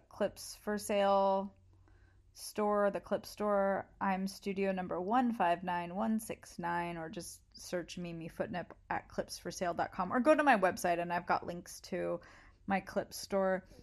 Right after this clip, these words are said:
Um, but yeah, I feel like maybe that would be a fun video just to upload there. Um, I, I'll definitely put it on OnlyFans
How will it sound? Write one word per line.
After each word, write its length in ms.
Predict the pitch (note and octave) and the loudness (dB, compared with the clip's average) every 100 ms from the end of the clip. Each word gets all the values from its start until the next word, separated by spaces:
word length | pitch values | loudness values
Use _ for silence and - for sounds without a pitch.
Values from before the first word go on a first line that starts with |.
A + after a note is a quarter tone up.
| - - | -20 -4
Um, 420 | G3+ G3 E3 D3 - - - - - _ - - - - - - - F#3 | 0 2 0 -4 -12 -18 -20 -20 -20 _ -20 -20 -20 -20 -20 -20 -18 -2
but 260 | G#3 A3 | 2 4
yeah, 360 | A3+ B3+ A3 - | 6 10 10 10
I 200 | G3+ G#3 | 6 6
feel 720 | G#3 - A3 G#3+ G#3 G#3 F#3+ | 2 -4 2 4 6 6 4
like 440 | G3+ G3+ G3 F#3 - | 4 4 4 0 -2
maybe 240 | G3 G3 | -2 2
that 180 | G3+ G3 | 4 4
would 140 | G3+ G3 | 2 0
be 120 | G3 | 0
a 60 | |
fun 500 | F#3+ - F#3 F3+ E3+ - | 0 0 0 0 -8 -8
video 400 | F#3+ F#3 F#3 F3 | -4 0 2 0
just 280 | F3 F#3 - | -2 -6 -6
to 60 | - | -2
upload 460 | G3 G3 F#3 F3+ F#3 | -2 0 0 0 2
there. 540 | F#3+ F3+ F3+ F3+ F3+ - - - - - | 4 6 6 4 0 -10 -20 -20 -20 0
Um, 480 | G3 F#3+ F#3 F3+ F3+ - | 4 6 6 4 2 8
I, 180 | A#3+ - | 10 12
I'll 100 | B3+ | 10
definitely 440 | A3+ D#4 C4+ C4 | 12 8 8 0
put 200 | A3+ A3+ | 2 2
it 120 | G#3+ F#3+ | 6 8
on 180 | F#3+ | 6
OnlyFans 840 | F#3 G3 F#3+ G3 G3 F3+ F3 F3+ | 4 0 0 -2 0 0 2 0